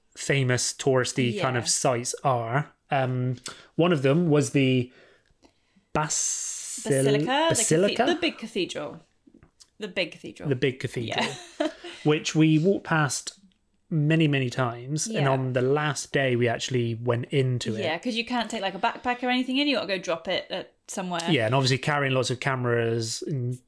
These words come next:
Speaker 1: I say
Speaker 2: So,
Speaker 1: lots of cameras, but my camera
Speaker 2: just a
Speaker 1: equipment and
Speaker 2: backpack,
Speaker 1: gimbals
Speaker 2: yeah.
Speaker 1: and stuff, you're not allowed in. And then we found out once you're in there, you're not allowed to take any photos, you're not allowed
Speaker 2: Yeah,
Speaker 1: to film
Speaker 2: no
Speaker 1: anything,
Speaker 2: photos.
Speaker 1: because obviously it's a religious place.
Speaker 2: But it is incredible in there, even though you can't
Speaker 1: Yes.
Speaker 2: take photos.
Speaker 1: So basically, we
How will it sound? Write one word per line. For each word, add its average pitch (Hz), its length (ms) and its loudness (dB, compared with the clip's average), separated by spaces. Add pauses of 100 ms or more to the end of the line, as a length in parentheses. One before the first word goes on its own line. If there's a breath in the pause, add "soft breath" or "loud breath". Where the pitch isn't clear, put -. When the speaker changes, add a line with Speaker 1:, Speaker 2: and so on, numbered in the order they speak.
(120)
Speaker 1:
I - 40 -2
say - 140 0
Speaker 2:
So, 214 60 4
Speaker 1:
lots 131 220 0
of 120 80 -8
cameras, 117 300 -2
but 135 180 0
my 123 180 2
camera 135 320 0
Speaker 2:
just 123 60 -2
a - 20 -12
Speaker 1:
equipment 143 340 2
and 120 160 -2
Speaker 2:
backpack, 113 40 -4
Speaker 1:
gimbals 120 400 0
Speaker 2:
yeah. 113 40 -4
Speaker 1:
and 110 80 -4
stuff, - 240 -4
you're 135 80 -2
not 135 100 2
allowed 120 200 0
in. 127 300 2 (380 loud breath)
And 143 200 2
then 139 240 2
we 123 100 2
found 123 260 0
out 123 80 0
once 120 180 -2
you're 120 140 2
in 170 140 2
there, 123 120 4
you're 127 140 2
not 139 100 0
allowed 117 140 2
to 117 80 0
take 110 180 -6
any 107 160 -8
photos, 135 580 2
you're 123 80 -6
not 127 80 -6
allowed - 80 -4
Speaker 2:
Yeah, 202 40 -2
Speaker 1:
to - 140 -8
film 165 240 4
Speaker 2:
no 160 60 4
Speaker 1:
anything, 156 380 2 (100)
Speaker 2:
photos. - 460 -16
Speaker 1:
because 127 200 0
obviously 123 280 0
it's 120 140 -4
a 117 180 -2
religious 117 480 2
place. - 520 -2 (200 loud breath)
Speaker 2:
But 185 260 0
it - 200 -8
is 220 160 2
incredible 180 580 -4
in 156 140 -10
there, 156 280 -10
even 220 220 -4
though 208 80 -2
you 190 100 -2
can't 220 300 2
Speaker 1:
Yes. 131 240 2
Speaker 2:
take 160 200 -2
photos. 165 120 -4
Speaker 1:
So 160 120 4
basically, 143 420 2
we 143 680 4